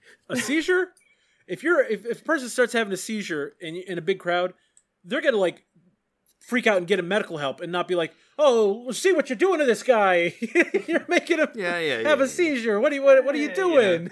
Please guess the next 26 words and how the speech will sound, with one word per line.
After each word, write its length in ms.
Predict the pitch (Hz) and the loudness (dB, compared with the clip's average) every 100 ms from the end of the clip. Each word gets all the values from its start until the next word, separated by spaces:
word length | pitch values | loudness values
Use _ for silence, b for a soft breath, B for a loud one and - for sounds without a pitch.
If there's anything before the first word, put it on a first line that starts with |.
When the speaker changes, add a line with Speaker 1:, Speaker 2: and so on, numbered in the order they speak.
| - | -10
Speaker 1:
<laughs> 140 | - 381 | -8 -6
Speaker 3:
traditional, 680 | - 202 - 175 165 151 | -2 0 0 -2 -6 -4
traditional 420 | 147 170 175 175 151 | -6 -6 -8 -8 -8
forties 340 | 156 127 120 | -8 -8 -8
Italy, 360 | 123 123 120 117 | -8 -8 -10 -8
they 140 | 117 | -8
just 280 | 113 123 - | -10 -12 -10
go 140 | 127 | -10
get, 280 | 123 123 - | -6 -8 -10
uh, 320 | 123 - - | -16 -20 -18
andare, 440 | 131 123 131 120 101 | -12 -10 -10 -12 -16
andare 200 | 123 123 | -12 -10
a 40 | |
prendere 240 | 120 123 120 | -8 -10 -8
i 40 | |
sali, 500 | 120 120 117 113 113 | -8 -6 -8 -10 -18
which 160 | - - | -20 -20
is, 120 | 123 | -20
like, 160 | - - _ | -20 -20 _
the 60 | _ | _
little 200 | - - | -20 -20
things 300 | - - - | -20 -20 -20
that 120 | - | -20
you 80 | - | -18
smell. 400 | - - 50 - | -20 -18 -20 -20
It's 240 | - - | -18 -18